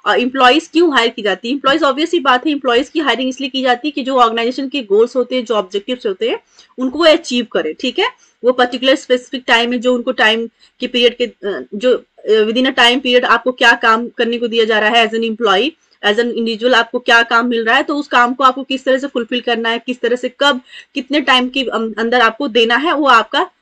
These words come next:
role होता है organization के अंदर, ठीक है? Organization के objectives को achieve करने का role होता है, right? So, उसमें क्या होता है, employee and employer दोनों के objectives को integrate किया जाता है, दोनों को merge किया जाता है, दोनों एक दूसरे के साथ एकजुट होकर काम करते हैं,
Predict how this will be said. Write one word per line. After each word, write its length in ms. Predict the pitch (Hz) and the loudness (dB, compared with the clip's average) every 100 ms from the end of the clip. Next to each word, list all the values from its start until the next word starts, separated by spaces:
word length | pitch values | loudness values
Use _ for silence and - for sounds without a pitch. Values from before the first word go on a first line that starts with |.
| _ | _
role 240 | - 247 233 | 4 6 6
होता 260 | 196 190 | 4 2
है 140 | 180 165 | 0 2
organization 560 | 185 196 190 185 - | 0 0 -4 -6 -8
के 120 | 208 196 | -6 -4
अंदर, 240 | 170 160 | -4 -8
ठीक 200 | - 254 | -10 -4
है? 140 | 302 359 _ _ - | -2 -4 _ _ 0
Organization 420 | 233 247 254 269 | 0 2 -2 -4
के 100 | 269 | 2
objectives 600 | 254 233 202 226 262 254 | 2 2 -2 -4 -4 -6
को 280 | - 320 - _ _ _ _ _ - - | -2 -2 -4 _ _ _ _ _ -20 -4
achieve 240 | 247 - | -2 0
करने 280 | - 247 233 | 2 2 2
का 120 | 220 | 2
role 200 | 214 208 | 2 2
होता 280 | 208 180 185 | 0 -4 -4
है, 180 | 185 170 | -6 -4
right? 260 | 214 262 254 - - | 0 0 -2 -18 -6
So, 40 | 392 | -2
उसमें 260 | 392 339 | 0 0
क्या 140 | 349 320 | 2 2
होता 280 | 254 269 | 4 4
है, 240 | 285 320 - _ | 4 4 -2 _
employee 600 | 240 254 254 262 262 320 - | -2 -2 4 6 6 4 4
and 140 | 262 | 2
employer 420 | 269 254 262 254 | 2 2 4 6
दोनों 420 | 262 226 262 294 330 | 4 4 4 4 2
के 200 | 311 311 | 2 2
objectives 600 | 277 220 247 247 277 - | 2 2 -2 -2 -6 -2
को 100 | 302 | 0
integrate 520 | 277 247 254 247 247 | 0 0 0 0 2
किया 120 | 262 | 4
जाता 300 | 240 208 - | 4 2 0
है, 80 | 262 | -4
दोनों 260 | 233 214 233 | 0 0 0
को 120 | 254 | -2
merge 260 | 220 214 208 | -2 -4 0
किया 120 | 226 | 0
जाता 260 | 220 202 | 0 0
है, 80 | 285 | -4
दोनों 380 | 262 254 269 320 | 0 2 2 0
एक 120 | 269 | -2
दूसरे 280 | 233 254 262 | -4 -4 -4
के 100 | 262 | -4
साथ 240 | 254 247 247 | -2 -2 -2
एकजुट 340 | 214 233 226 | -6 -8 -6
होकर 180 | 254 233 | -6 -6
काम 280 | 226 208 208 | -2 -4 -2
करते 300 | 190 - 214 | -6 -6 -8
हैं, 240 | 240 392 | -6 -6